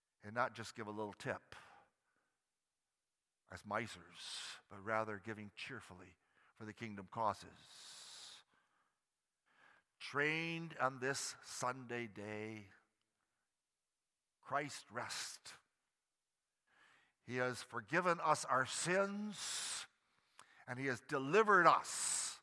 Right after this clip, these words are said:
from the power of sin. We're no longer shackled, but we're able to serve him all of our days. What a gift. Do you enjoy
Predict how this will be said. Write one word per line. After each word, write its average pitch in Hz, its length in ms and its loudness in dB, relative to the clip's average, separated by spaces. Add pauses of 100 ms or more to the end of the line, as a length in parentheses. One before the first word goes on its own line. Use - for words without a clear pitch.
(180)
from 170 180 4
the 160 120 6
power 170 500 8
of 143 80 6
sin. 156 260 2
We're 180 120 -2
no 226 160 4
longer 226 300 8
shackled, 185 480 6 (540)
but 139 120 -8
we're 131 160 -2
able 135 440 -2 (240)
to 117 80 -8
serve 107 460 -8 (100)
him 85 100 -12 (2750)
all 104 240 -2
of 107 80 -2
our 110 140 0
days. 101 120 -6 (4000)
What 104 160 -6
a 95 220 -12
gift. 98 100 -12 (2500)
Do 107 60 -18
you 104 280 -12
enjoy 101 300 -12